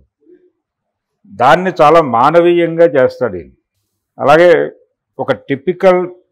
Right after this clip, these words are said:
dialogue delivery ఉంటుంది ఆయనది. అంటే పద-, ఏ-, ఆయన serious character చేసేటప్పుడు వేరే స్టైల్‌లో ఉంటాడు, ఆయన comedy చేసేటప్పుడు టోటల్గా భిన్నంగా ఉంటాడు దానికి.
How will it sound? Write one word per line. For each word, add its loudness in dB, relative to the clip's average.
dialogue 2
delivery 0
ఉంటుంది -8
ఆయనది. -14
అంటే 0
పద-, -2
ఏ-, -10
ఆయన -10
serious -4
character 0
చేసేటప్పుడు -4
వేరే 0
స్టైల్‌లో -2
ఉంటాడు, -8
ఆయన 0
comedy -2
చేసేటప్పుడు -2
టోటల్గా 2
భిన్నంగా -4
ఉంటాడు -6
దానికి. -16